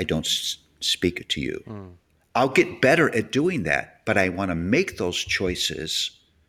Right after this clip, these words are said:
Speaker 1: actively.
Speaker 2: All right, another question from a listener in Texas who, uh, is actually separated right now. This person writes, "My husband and I have been separated for two years, and he wants a divorce.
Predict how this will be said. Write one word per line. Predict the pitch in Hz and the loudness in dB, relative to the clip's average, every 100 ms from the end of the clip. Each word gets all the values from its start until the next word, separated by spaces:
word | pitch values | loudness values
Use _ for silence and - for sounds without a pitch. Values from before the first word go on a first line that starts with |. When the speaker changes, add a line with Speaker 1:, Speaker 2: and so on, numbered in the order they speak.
| _ - | _ -4
Speaker 1:
actively. | 82 - 69 - - - _ - _ _ _ _ | -4 -4 -14 -16 -20 -20 _ -20 _ _ _ _
Speaker 2:
All | 117 | 0
right, | 110 | 2
another | 110 117 117 | 0 0 -2
question | - 123 - 120 107 | 0 -2 0 -8 -8
from | - 110 107 113 | -2 -2 -2 -8
a | 113 | -4
listener | 117 - 117 | -4 -2 -4
in | 107 98 | -4 -8
Texas | - 131 - 107 92 - | -8 -8 -6 -6 -6 -10
who, | - 107 98 95 95 _ _ _ _ _ | -10 -8 -8 -10 -12 _ _ _ _ _
uh, | 95 92 92 - _ | -8 -6 -8 -12 _
is | 107 95 110 | -14 -10 -6
actually | 110 - 107 | -6 -6 -10
separated | - 151 - 113 101 90 87 | -4 -4 -2 -2 -2 -4 -6
right | 92 87 | -8 -6
now. | 90 87 87 - _ _ _ | -10 -10 -10 -16 _ _ _
This | 107 - | -14 -6
person | 110 113 101 | -6 -4 -4
writes, | 98 - | -4 -2
"My | 110 | -4
husband | 110 135 131 | 0 -2 -2
and | 120 113 | -2 0
I | 110 | 0
have | 110 | -2
been | 104 101 | -4 -4
separated | - 120 120 107 101 | -4 -4 -4 -4 -6
for | - 98 | -8 -10
two | - - 135 | -8 -6 -6
years, | 113 98 92 87 - - _ _ - | -6 -4 -4 -6 -12 -20 _ _ -14
and | 104 | -12
he | 90 127 | -8 -6
wants | 107 104 101 - | -2 -4 -6 -14
a | 101 | -14
divorce. | 92 87 95 90 85 - - | -14 -10 -8 -6 -8 -14 -16